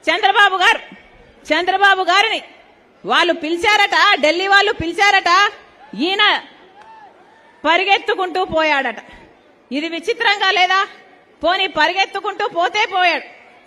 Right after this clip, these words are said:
పొత్తు పెట్టుకుంటే పెట్టుకున్నాడు. "అయ్యా, మాకు స్పెషల్ స్టేటస్ ఇస్తేనే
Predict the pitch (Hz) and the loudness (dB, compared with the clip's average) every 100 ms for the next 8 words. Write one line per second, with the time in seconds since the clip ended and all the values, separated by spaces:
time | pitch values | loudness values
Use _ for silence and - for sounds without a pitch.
0 | 294 320 381 370 349 381 415 415 403 403 | -2 -2 -2 -2 -4 -4 -4 2 2 2
1 | 381 330 403 349 254 - - - - 269 | -2 -4 -4 -2 -4 -8 -20 -16 -4 -2
2 | 339 427 440 269 - - 202 285 381 339 | 2 4 4 0 -8 -18 -4 -2 -2 -4
3 | - 349 403 427 - 403 415 453 349 349 | -4 -4 0 -2 0 0 0 -2 -6 -8
4 | - 415 440 370 427 427 - | -2 0 2 2 2 0 -2